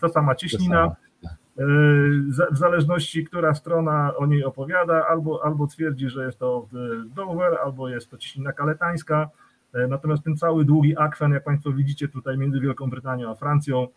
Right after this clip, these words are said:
Speaker 1: e, Brytyjczycy nazywają go kanałem angielskim,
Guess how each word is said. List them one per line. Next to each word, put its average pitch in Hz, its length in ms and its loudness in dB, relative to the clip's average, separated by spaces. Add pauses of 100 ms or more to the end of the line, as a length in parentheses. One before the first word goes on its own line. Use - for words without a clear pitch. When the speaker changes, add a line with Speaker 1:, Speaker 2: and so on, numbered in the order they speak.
(300)
Speaker 1:
e, - 20 -14 (460)
Brytyjczycy 156 600 -4
nazywają 123 520 0
go 143 240 2
kanałem 180 400 -2
angielskim, 185 680 -6